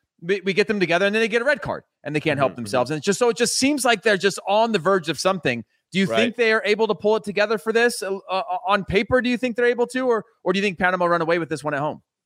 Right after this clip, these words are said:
Speaker 2: Well, Panama did take advantage of a weakened Jamaica side, or actually Mikel Antonio, I think, was back for this game, or their English-based players, England-based players were there when Jamaica hosted their first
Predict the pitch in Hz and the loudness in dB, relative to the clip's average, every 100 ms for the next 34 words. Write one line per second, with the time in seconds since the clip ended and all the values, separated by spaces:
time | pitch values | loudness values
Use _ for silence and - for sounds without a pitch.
0 | - 214 214 214 240 277 269 196 143 185 | -2 2 2 0 0 2 2 0 2 0
1 | 180 185 156 151 151 147 135 147 147 143 | 2 0 0 2 2 0 -2 0 2 2
2 | 139 139 139 135 147 139 170 165 151 139 | 2 2 0 -2 -4 -2 -2 -2 -4 -4
3 | 131 135 139 139 139 131 170 240 - 233 | -6 -4 -2 -2 0 0 2 0 -2 -4
4 | - 202 180 147 165 160 139 151 139 110 | -2 0 0 0 0 0 0 -4 -6 -6
5 | - 123 139 - 147 143 139 143 139 139 | -2 0 0 -2 -8 -8 -6 -4 -2 -2
6 | 135 120 113 113 135 131 127 120 - - | -2 -4 -4 -4 -4 -2 -2 -4 -10 -12
7 | 113 123 123 - 127 123 120 120 117 - | -6 -4 -4 -4 -2 0 0 0 -2 -6
8 | - _ - 147 143 131 127 - 123 123 | -8 _ -10 -2 0 2 0 0 2 2
9 | 120 123 110 120 120 123 123 120 107 123 | 2 -2 0 2 4 6 4 0 -2 -2
10 | 120 117 120 - 117 113 - 123 120 - | 0 0 0 -2 -4 -4 -4 -4 -4 -10